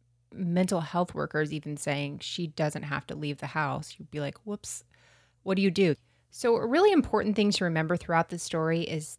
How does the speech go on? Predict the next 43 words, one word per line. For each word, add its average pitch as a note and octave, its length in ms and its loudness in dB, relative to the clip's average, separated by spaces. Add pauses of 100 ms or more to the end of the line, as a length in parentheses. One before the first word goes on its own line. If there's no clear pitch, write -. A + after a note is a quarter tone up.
that G3+ 100 0
we G#3 80 0
haven't A3 320 2
really D#4 220 -2
touched - 320 -4
on F3+ 120 0
much D#3+ 360 -2
is E3 220 -4
that E3 200 -4
Tracy A3 460 -4
also G#3+ 300 0
had F3 180 -2
a E3 60 -2
long D#3 320 -2
history F3+ 300 -4
of D#3+ 100 -4
infidelity D#3+ 760 -2 (280)
and F3+ 120 -4
would F#3+ 160 0
sometimes C4+ 480 0
be A#3+ 120 -6
carrying F3 360 -2
on E3 100 -2
affairs D#3+ 420 -4
with D3+ 220 -10 (100)
two - 300 -8
or G#3+ 80 0
three F#3 320 -2
different E3+ 340 -8
men E3 220 -4
at E3 200 -10
the D#3 60 -10
same D#3 300 -4
time. C#3 480 -10 (720)
Tracy A#3+ 300 2
would A#3 140 4
often F3 300 0
claim E3 240 -4
she D#3+ 140 -8
was D3+ 140 -8
going D3+ 260 -8
to C#3+ 300 -8
work, F3 560 4